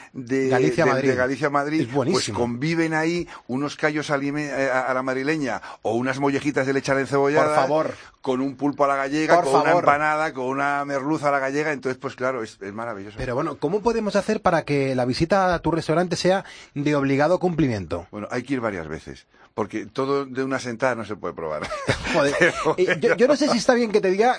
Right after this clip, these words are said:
Speaker 2: que me han dicho, no he estado, pero me han dicho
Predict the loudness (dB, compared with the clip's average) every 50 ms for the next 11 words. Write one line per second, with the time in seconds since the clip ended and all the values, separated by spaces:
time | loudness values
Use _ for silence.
0 | -4 -4 0 2 2 2 0 0 -2 -2 0 0 0 0 2 0 0 0 0 0
1 | -2 -2 -2 -4 -4 -2 0 0 0 -2 -2 -2 0 0 0 -2 -4 -6 _ _
2 | _ -2 0 0 0 0 0 0 0 -2 -2 -2 -2 -2 -4